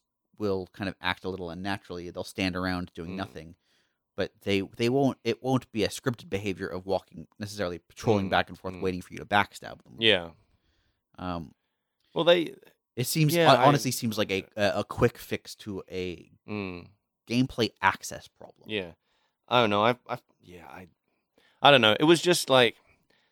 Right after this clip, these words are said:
Speaker 2: the whole, 'cause I played a lot of stealth, and it just seemed like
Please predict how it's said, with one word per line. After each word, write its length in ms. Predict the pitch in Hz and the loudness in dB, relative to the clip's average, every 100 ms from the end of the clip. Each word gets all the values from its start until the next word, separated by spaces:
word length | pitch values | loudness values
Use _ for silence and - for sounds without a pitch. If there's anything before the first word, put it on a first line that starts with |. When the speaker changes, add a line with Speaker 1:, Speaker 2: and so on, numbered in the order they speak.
| _ | _
Speaker 2:
the 80 | 135 | 4
whole, 560 | 127 151 147 135 117 - _ _ _ | 8 8 8 4 0 -12 _ _ _
'cause 100 | 135 | 2
I 60 | 131 | 4
played 220 | 147 127 | 4 4
a 20 | |
lot 180 | 117 104 | 6 4
of 60 | 98 | 0
stealth, 400 | - 92 92 95 | 0 0 0 -2
and 120 | 92 | -6
it 60 | |
just 260 | 98 107 - | -4 -8 -4
seemed 260 | 104 98 92 | -2 -2 0
like 180 | 90 | -2